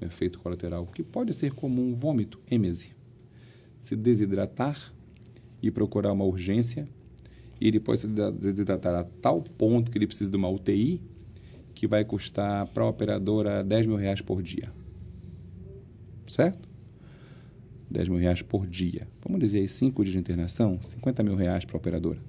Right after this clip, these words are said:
Ou ele fazer um tratamento pré-quimioterapia, que vai consistir num soro pré-quimioterapia,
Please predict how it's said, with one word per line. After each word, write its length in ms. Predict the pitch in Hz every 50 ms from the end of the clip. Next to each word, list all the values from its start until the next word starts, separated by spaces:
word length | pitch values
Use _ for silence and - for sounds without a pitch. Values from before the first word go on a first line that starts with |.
| - - - - - - - - - - - - - - - - - - - - - - - - - - - - - - - - - - - - - -
Ou 440 | - - 123 120 127 147 180 240 - - - - - - - - - - - - - -
ele 200 | 92 95 104 104
fazer 280 | - - 101 95 98 98
um 80 | 98
tratamento 540 | 92 - 98 - - 92 90 90 82 - 90
pré-quimioterapia, 1160 | - - - 113 131 147 151 - - 95 95 92 87 90 87 87 85 - - 113 151 185 202 - - - - - - - - - - - -
que 100 | - 90
vai 140 | 90 87 90
consistir 380 | - - 87 - - - - 87
num 140 | 87 87
soro 340 | 87 - - 95 98 101 98
pré-quimioterapia, 1040 | - - - 113 127 135 127 - - 95 87 - 87 87 85 - - 101 123 156 170